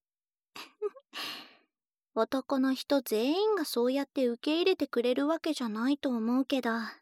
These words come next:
そういう姿勢は大切だと思うわよ。私もつばなちゃんには今日からおかみの仕事を教えていこうかなっ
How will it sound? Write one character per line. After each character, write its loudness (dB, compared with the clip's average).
そ -4
う 0
い 0
う 0
姿 -4
勢 2
は 2
大 0
切 -4
だ 0
と -2
思 0
う -2
わ -4
よ。 -4
私 -2
も 4
つ -2
ば 4
な 4
ち -6
ゃ 0
ん -2
に -4
は -6
今 6
日 -18
か -4
ら -8
お -10
か 0
み 2
の 6
仕 -2
事 4
を -4
教 0
え 0
て 0
い -2
こ 4
う 2
か -8
な 2
っ 2